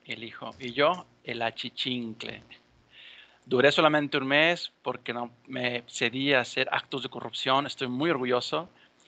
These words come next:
Inmediatamente me dieron de baja, por supuesto. Posteriormente tuve la oportunidad de saltar a una empresa ya de gama media,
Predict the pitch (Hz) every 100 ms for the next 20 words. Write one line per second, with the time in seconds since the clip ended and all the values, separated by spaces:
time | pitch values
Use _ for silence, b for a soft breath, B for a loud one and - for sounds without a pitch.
0 | b _ 117 131 143 139 143 143 127 120
1 | 113 110 - - - - - 131 - 170
2 | 180 _ B B B B _ - 123 -
3 | 170 190 185 165 160 147 151 170 151 -
4 | 127 123 135 143 - 110 110 - 123 139
5 | 135 143 135 123 131 131 143 131 123 120
6 | 113 110 - 107 123 120 117 117 120 123
7 | 123 139 156